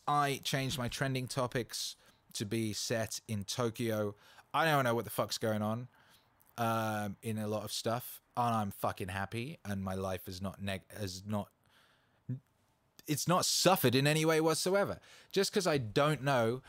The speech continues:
which asshole is beefing with the president today, or which, which ridiculous drama they want us freaking out about today, that has not negatively impacted my life in any way whatsoever.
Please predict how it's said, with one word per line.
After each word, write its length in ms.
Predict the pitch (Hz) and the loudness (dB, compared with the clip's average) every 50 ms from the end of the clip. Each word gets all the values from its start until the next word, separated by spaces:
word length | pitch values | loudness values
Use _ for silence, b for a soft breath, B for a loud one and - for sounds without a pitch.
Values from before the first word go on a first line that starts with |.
| B B B | B B B
which 320 | B 123 131 139 - - - - | B 2 2 2 2 0 -4 -2
asshole 600 | 131 131 135 127 - 120 123 127 127 127 120 120 - | -2 -2 0 -2 0 0 2 2 4 4 4 2 0
is 180 | - 110 101 | -2 -6 -6
beefing 480 | 95 95 - 127 127 120 - 127 117 113 | -6 -2 -2 0 0 0 -2 -4 -4 -4
with 140 | 107 110 95 | -4 -6 -6
the 80 | 110 | -8
president 540 | 98 - 131 127 123 113 107 107 113 104 95 | -6 -4 -2 -2 -2 -2 -2 -4 -4 -6 -6
today, 520 | - - 110 120 113 110 107 101 104 113 113 | -10 -6 -4 -2 -2 0 -2 -4 -4 -6 -8
or 80 | 95 | -8
which, 500 | 90 92 104 120 101 - - - - - b b b b b b b b b | -8 -4 -4 -4 -4 -4 -6 -6 -6 -10 b b b b b b b b b
which 360 | 117 135 135 113 - - - _ _ _ _ _ _ | 0 0 0 0 -2 -6 -8 _ _ _ _ _ _
ridiculous 800 | 127 117 117 107 98 101 101 143 143 - - 127 120 120 113 - | -4 -2 -2 -2 -4 -2 -2 -2 0 0 0 0 0 0 -2 -4
drama 500 | - 107 101 110 117 123 123 120 117 110 | -6 -4 0 2 2 4 4 4 4 4
they 140 | 107 110 107 | 4 4 4
want 180 | 107 113 98 | 2 2 0
us 120 | 107 - - | -2 -6 -6
freaking 480 | - - 120 120 117 - 117 110 107 | -4 -4 -4 -4 -2 -4 -4 -4 -4
out 180 | 107 104 98 95 | -4 -4 -4 -6
about 320 | 95 98 104 101 95 - | -4 -4 -4 -4 -4 -6
today, 480 | - - 98 120 123 120 110 104 107 113 B B B B B B B _ | -10 -8 -2 -2 0 0 0 -2 -4 -6 B B B B B B B _
that 140 | 143 147 156 | 0 2 2
has 100 | 147 131 | 2 2
not 220 | 156 180 202 - | 2 2 0 0
negatively 520 | 139 147 139 139 135 - 147 123 117 127 | -2 -2 0 0 0 0 -2 0 0 -2
impacted 460 | 123 123 117 135 139 131 120 - 123 117 | -2 -2 -2 -2 -2 -2 -4 -4 -6 -4
my 140 | 117 110 | -4 -2
life 240 | 110 117 117 113 104 | -2 -2 -2 -2 -2
in 100 | 110 110 | -4 -4
any 220 | 120 127 135 131 120 | -4 -4 -6 -6 -6
way 160 | 113 110 107 110 | -8 -8 -10 -12
whatsoever. 680 | 110 110 - - - 104 104 104 101 101 98 92 | -12 -10 -8 -8 -6 -6 -6 -6 -6 -6 -8 -12